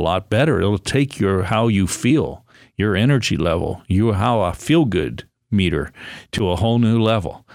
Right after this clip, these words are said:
Not only does it feel good to have your spine massaged, but it will, you will feel much better as well.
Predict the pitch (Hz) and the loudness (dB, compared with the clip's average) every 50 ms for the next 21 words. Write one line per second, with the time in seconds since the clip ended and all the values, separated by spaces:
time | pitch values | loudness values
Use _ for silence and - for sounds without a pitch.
0 | - _ - 113 139 170 165 143 123 113 113 104 - 85 - - - - 120 123 | -20 _ -2 0 2 4 4 4 4 2 0 0 0 -2 -4 -4 -4 0 0 2
1 | 113 101 82 87 104 104 98 92 87 85 107 107 90 85 82 - - - - - | 2 0 0 0 0 0 0 0 0 0 2 2 0 0 0 0 0 -2 0 0
2 | 87 90 98 101 98 95 90 90 87 82 82 - - 80 76 73 - - - - | 0 2 2 2 2 2 2 2 2 2 0 0 0 0 0 -2 -2 -4 -4 -4
3 | - - - - - _ - - - - - - - - - _ - - 107 95 | -4 -6 -6 -10 -12 _ -20 -20 -20 -18 -16 -16 -16 -18 -20 _ -4 -2 0 0
4 | 87 87 - - _ _ _ _ _ _ _ _ _ _ - - 113 107 92 98 | 0 0 -4 -8 _ _ _ _ _ _ _ _ _ _ -2 0 0 2 2 2
5 | 104 101 87 90 - - 110 107 98 90 87 - - - - - 113 113 107 107 | 0 0 0 -2 0 2 2 2 2 2 0 -2 -6 -10 -2 0 0 2 2 2
6 | 98 85 90 98 98 95 - - - - 98 98 85 85 82 82 82 80 - 90 | 0 0 2 0 0 0 -2 -4 -4 -2 0 0 0 0 2 0 0 0 0 0
7 | 87 87 87 87 98 - - | 0 0 -2 -4 -6 -10 -14